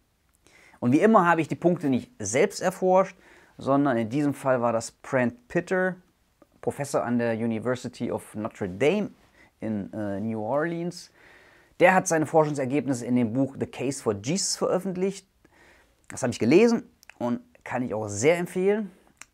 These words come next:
Ist leider auf Englisch, sieht so aus. Und fangen wir mit dem ersten Punkt an,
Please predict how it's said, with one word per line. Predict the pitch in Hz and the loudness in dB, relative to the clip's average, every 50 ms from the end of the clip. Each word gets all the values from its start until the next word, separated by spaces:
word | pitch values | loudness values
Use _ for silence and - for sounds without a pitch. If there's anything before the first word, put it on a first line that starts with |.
| _ _ | _ _
Ist | - 175 220 220 - - - | -4 -2 -2 -2 -2 -2 0
leider | 143 135 139 131 | 2 4 4 4
auf | 117 - | 4 2
Englisch, | 107 147 196 226 254 - - - - - _ _ _ _ _ _ - | 0 -2 0 0 0 0 -2 -4 -12 -16 _ _ _ _ _ _ -10
sieht | 117 110 117 120 110 | -6 -4 -4 -2 0
so | 117 160 214 202 | 2 4 4 4
aus. | 151 214 226 233 233 - - _ _ - - - - _ - _ _ _ _ _ _ _ _ _ _ _ _ - | 6 4 4 2 0 -4 -12 _ _ -20 -20 -20 -20 _ -20 _ _ _ _ _ _ _ _ _ _ _ _ 2
Und | 151 160 160 | 4 4 4
fangen | - - 160 165 175 | 2 0 0 2 2
wir | 160 | 2
mit | 151 147 | 2 2
dem | 131 120 | 2 0
ersten | 127 165 202 - - 180 | 0 -2 -4 -4 -4 -2
Punkt | - 196 196 165 110 | -2 -2 -2 0 0
an, | 147 175 180 180 170 | 0 0 0 -2 -4